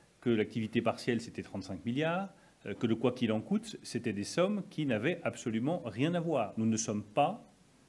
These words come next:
dans une réponse de type quoi qu'il en coûte, mais dans une réponse ciblée. D'abord parce qu'elle est plus juste, et parce que nous ne faisons pas face à un choc de demande,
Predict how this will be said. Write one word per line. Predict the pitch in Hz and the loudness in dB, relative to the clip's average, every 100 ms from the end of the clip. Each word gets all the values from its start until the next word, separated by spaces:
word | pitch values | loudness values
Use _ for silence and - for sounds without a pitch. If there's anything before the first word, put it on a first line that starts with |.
| - | -10
dans | 95 131 | 2 4
une | 151 120 | 6 4
réponse | 113 120 139 170 214 - - | 4 2 0 0 -2 -6 -2
de | 104 | -2
type | 110 175 190 - - - - | 0 -2 -2 -8 -20 -20 0
quoi | 180 190 | 2 4
qu'il | 165 | 4
en | 131 | 2
coûte, | - 208 - - _ _ - - - | 2 -4 -6 -20 _ _ -20 -12 0
mais | |
dans | 107 | 2
une | 123 135 | 6 6
réponse | 135 139 185 233 - - - - | 6 4 2 2 -2 -8 -20 -10
ciblée. | - - 208 151 117 - | -2 2 4 4 4 2
D'abord | 90 117 120 139 | 2 4 6 4
parce | 110 - | 0 -2
qu'elle | 101 | -4
est | |
plus | 95 - | -2 0
juste, | 160 233 247 - - - _ _ - - - - | 4 4 2 -4 -16 -20 _ _ -20 -20 -4 4
et | 208 | 6
parce | 208 170 - | 6 4 4
que | 170 | 6
nous | 143 | 6
ne | |
faisons | 139 131 139 | 6 4 4
pas | 139 | 4
face | 123 139 123 - | 6 4 4 0
à | 131 | 0
un | 117 | 0
choc | - 127 117 - | 2 2 0 -6
de | - 90 92 | -10 -10 6
demande, | 143 180 226 247 | 8 10 8 4